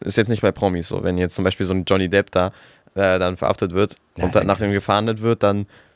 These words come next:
Speaker 1: sagen die natürlich, dass es Johnny Depp war und dann löschen die es nicht. Also es ist wahrscheinlich nur so bei privaten Personen, ne?
Speaker 2: Genau, die haben eine Familie, die auch noch irgendwie mit dranhängt. Also wenn ich Mist baue, dann bist du ja trotzdem, äh, irgendwie mit drin oder
Speaker 1: Auch
Speaker 2: andersrum.
Speaker 1: andersrum, ne?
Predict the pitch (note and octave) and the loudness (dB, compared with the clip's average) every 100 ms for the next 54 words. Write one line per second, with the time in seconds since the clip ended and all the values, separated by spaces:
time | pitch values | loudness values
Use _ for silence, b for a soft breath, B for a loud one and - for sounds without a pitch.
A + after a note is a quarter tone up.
0 | b - F#2 G2 F2+ G2+ G2+ G#2 - G#2 | b -2 0 2 0 0 0 0 0 0
1 | G2+ G#2+ A2+ F#2+ F2+ F2+ E2+ F2 E2 - | 2 0 2 0 0 -2 -4 -6 -8 -6
2 | F2 G2 G2 F#2+ G#2+ G#2 G2+ G2+ F#2 F#2 | -2 0 0 0 0 2 0 -2 -4 -2
3 | F2 G2 E2+ F2 F#2 F2+ D#2+ E2 E2+ F#2+ | -2 0 0 0 -2 -6 -4 -6 -6 -4
4 | F#2+ F#2+ A#2 C#3 B2+ A2+ G2+ A#2 E3+ F3 | -4 -2 0 2 0 -2 -2 0 0 0
5 | D#3+ C#3 A2 D3+ D3 C#3+ C#3 C3+ C3 B2 | 0 0 -2 0 0 0 0 0 0 0
6 | A#2 B2 B2 B2+ G#2 G2+ B2 F3 D#3 E3 | 0 0 0 -2 -2 0 0 0 0 0
7 | - - B2+ C#3+ D3 b b C3 C#3+ - | 0 0 2 0 -2 b b 0 0 0
8 | E3+ D#3+ D3 E3 E3 B2 G#2+ - G#2 G#2 | 0 0 0 -4 -2 -2 -4 -6 -2 0
9 | - A2 G#2 G2 - G2+ A2 A2+ G2+ - | 0 -2 -4 -6 -4 -2 -2 0 2 4
10 | C3+ A2+ G2 G#2 G#2+ B2 F3 | 4 2 2 0 0 2 2